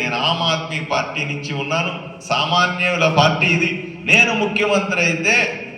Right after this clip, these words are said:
నేను ప్రభుత్వ బంగళానే వాడను, ప్రభుత్వ డబ్బులు వృధా చేయను" అన్నాడు.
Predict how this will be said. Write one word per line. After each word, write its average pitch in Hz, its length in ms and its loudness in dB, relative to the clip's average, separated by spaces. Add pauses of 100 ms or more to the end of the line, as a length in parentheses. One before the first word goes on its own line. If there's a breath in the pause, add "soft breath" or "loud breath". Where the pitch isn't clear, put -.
(340)
నేను 165 300 2
ప్రభుత్వ 190 500 0
బంగళానే 202 600 4
వాడను, 165 540 0
ప్రభుత్వ 185 460 0
డబ్బులు 165 240 -2
వృధా 208 420 4
చేయను" 185 200 4
అన్నాడు. - 340 0